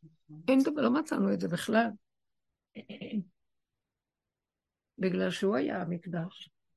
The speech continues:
הוא היה אמור להיות אחד יחיד ומיוחד לזמן קצר,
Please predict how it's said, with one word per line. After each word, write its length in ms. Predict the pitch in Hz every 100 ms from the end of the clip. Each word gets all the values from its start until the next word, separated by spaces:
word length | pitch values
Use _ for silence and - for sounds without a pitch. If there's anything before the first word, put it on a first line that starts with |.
| _
הוא 120 | 196
היה 200 | 196 208
אמור 240 | 208 214 220
להיות 380 | 214 226 247 - - 214 - 185
אחד 240 | - 240 214
יחיד 360 | 185 - 220
ומיוחד 540 | 214 180 165 - 247 269
לזמן 360 | 208 180 180 185
קצר, 840 | - 180 - _ - - 247 254